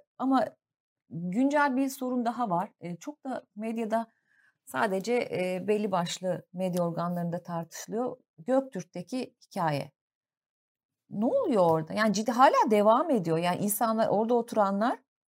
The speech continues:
baya baya sosyal medya üzerinden çok ciddi bir,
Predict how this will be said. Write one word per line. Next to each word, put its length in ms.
baya 420
baya 180
sosyal 500
medya 300
üzerinden 380
çok 260
ciddi 360
bir, 220